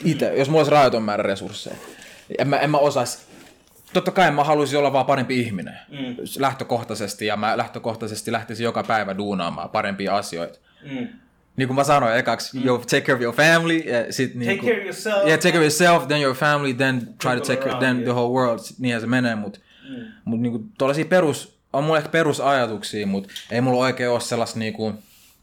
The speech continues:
Speaker 2: Ratkaisua.
Speaker 1: tällä hetkellä, niin nyt, jos mä nyt heti sulle sanoisin, en mä oo niin edes pitkälle miettinyt, ei mun välttämättä olisi, niinku, sellaista ratkaisua, että mä en oo vielä niin, niinku, täältä mä en oo niin osaavainen vielä, et,
Speaker 2: Mm.
Speaker 1: et, et mä pystyisin iso budjetilla tehdä paljon hyvää.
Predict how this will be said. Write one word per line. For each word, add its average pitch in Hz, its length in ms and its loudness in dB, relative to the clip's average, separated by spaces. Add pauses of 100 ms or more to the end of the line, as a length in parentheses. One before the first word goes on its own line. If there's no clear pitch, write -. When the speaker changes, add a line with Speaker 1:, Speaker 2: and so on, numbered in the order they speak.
(120)
Speaker 2:
Ratkaisua. 127 600 -6
Speaker 1:
tällä 147 240 4
hetkellä, 147 440 0
niin 127 180 0
nyt, 147 200 -2
jos 143 140 -2
mä 131 100 4
nyt 139 160 -2
heti 143 240 2
sulle 110 180 -4
sanoisin, 107 400 -2
en 110 80 0
mä 120 80 2
oo 120 60 2
niin 123 220 -2
edes 110 140 -4
pitkälle 120 340 -4
miettinyt, 113 500 -2 (340)
ei 120 80 0
mun 139 120 0
välttämättä 127 440 0
olisi, 104 180 -4
niinku, 101 160 -6
sellaista 104 280 -4
ratkaisua, 101 420 -6
että 92 120 -10
mä 101 100 -2
en 104 100 -4
oo 101 100 -6
vielä 104 180 -2
niin, 101 260 -6 (440)
niinku, 113 180 -2
täältä 139 400 4
mä 113 140 -2
en 110 60 -2
oo 110 60 -4
niin 110 300 -2 (480)
osaavainen 95 600 -2
vielä, 90 300 -4
et, - 180 -16
Speaker 2:
Mm. 87 220 -4
Speaker 1:
et, 98 140 -8
et - 180 -8
mä 101 140 -4
pystyisin 104 420 -6
iso 110 180 -4
budjetilla 95 440 -6
tehdä 92 200 -6
paljon 90 260 -8
hyvää. 90 300 -6